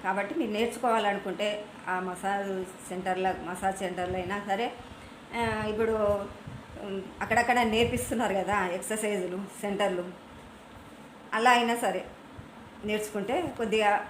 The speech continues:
మనం అప్పుడప్పుడు ఇబ్బంది పాల్పడకుండా, శరీరాన్ని ఇబ్బంది పెట్టకుండా సూక్ష్మంగా మనం ఏదైనా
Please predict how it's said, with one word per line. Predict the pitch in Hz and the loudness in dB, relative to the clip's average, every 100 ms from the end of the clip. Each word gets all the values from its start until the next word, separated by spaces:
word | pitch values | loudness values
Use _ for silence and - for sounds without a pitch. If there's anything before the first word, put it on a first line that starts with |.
| - | -4
మనం | 214 226 | 0 2
అప్పుడప్పుడు | 214 247 269 277 | 2 2 2 2
ఇబ్బంది | 240 190 277 294 | 0 2 4 4
పాల్పడకుండా, | 269 240 226 214 202 208 202 208 | 4 4 4 2 0 0 0 -2
శరీరాన్ని | 208 202 202 202 190 180 190 | 0 0 2 2 4 0 -2
ఇబ్బంది | 175 165 208 | -4 0 0
పెట్టకుండా | 202 196 196 185 175 185 - - - - - - - - | 0 0 -2 -4 -2 -2 -4 -12 -16 -18 -18 -18 -18 -6
సూక్ష్మంగా | 214 233 - 208 202 196 | 0 0 0 -2 0 0
మనం | 247 185 180 - - - - - - - | 0 -2 -4 -10 -18 -16 -16 -16 -18 -2
ఏదైనా | 214 233 226 220 | 2 4 4 4